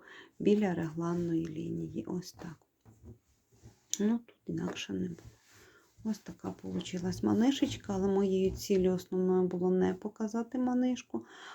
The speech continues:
а показати, поділитися з вами ось цим моїм способом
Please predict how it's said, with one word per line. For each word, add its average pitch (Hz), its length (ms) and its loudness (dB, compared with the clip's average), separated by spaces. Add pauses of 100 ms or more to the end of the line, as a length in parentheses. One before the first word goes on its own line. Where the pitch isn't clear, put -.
(240)
а 190 200 -4
показати, 220 640 -4
поділитися 202 800 0
з 185 60 -12
вами 208 460 4
ось 175 140 -2
цим 208 300 2
моїм 185 340 4
способом 190 840 -2